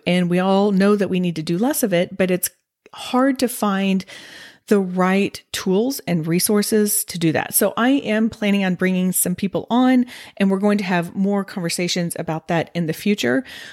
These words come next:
but doing what we can to, um, just regulate that down a little bit is helpful. Number four is the eighty percent rule. And I am, remember, I'm gonna get back and I'm gonna wrap this all in and as why we need to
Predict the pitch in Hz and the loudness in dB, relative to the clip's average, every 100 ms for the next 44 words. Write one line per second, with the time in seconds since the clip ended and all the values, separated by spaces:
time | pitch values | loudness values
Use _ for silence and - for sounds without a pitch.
0 | - - 196 190 - 190 214 254 277 262 | -6 2 2 2 -2 2 4 4 4 2
1 | 214 - - 247 165 170 190 220 - - | 0 -2 0 2 2 2 0 -2 -6 -4
2 | - 185 - - - - - 202 190 185 | 2 2 2 -4 -10 -8 0 2 2 0
3 | 185 - 226 262 - 220 220 208 190 190 | -2 -4 -2 0 2 2 4 4 2 2
4 | 170 - 170 160 165 175 254 170 156 143 | -2 0 -2 -2 -2 -6 -6 -4 -2 -2
5 | 143 139 120 - - 160 - - - - | 0 0 0 -4 -4 -2 -2 -4 -8 -10
6 | - _ _ _ _ - - - - 214 | -14 _ _ _ _ -20 -18 -18 -4 2
7 | 240 277 - - 254 214 196 202 180 175 | 4 2 -2 -2 0 2 0 -2 -2 0
8 | 175 170 165 - - 170 165 175 165 - | 0 0 -2 -4 -4 -2 0 -2 -4 -6
9 | 160 - 156 165 - 156 143 - 196 240 | -6 -4 -4 -4 -6 -4 -2 -2 0 2
10 | 269 262 180 202 214 170 202 247 262 - | 4 2 2 0 2 0 0 2 2 -2
11 | - 170 - 170 170 156 160 160 - 165 | -2 -2 0 0 2 0 0 0 0 -2
12 | - 160 165 190 165 165 156 - 165 156 | 0 0 2 2 0 -4 -8 -4 -4 -2
13 | 156 160 165 165 175 185 170 165 156 170 | -6 0 2 4 4 4 2 2 0 0
14 | 160 | -2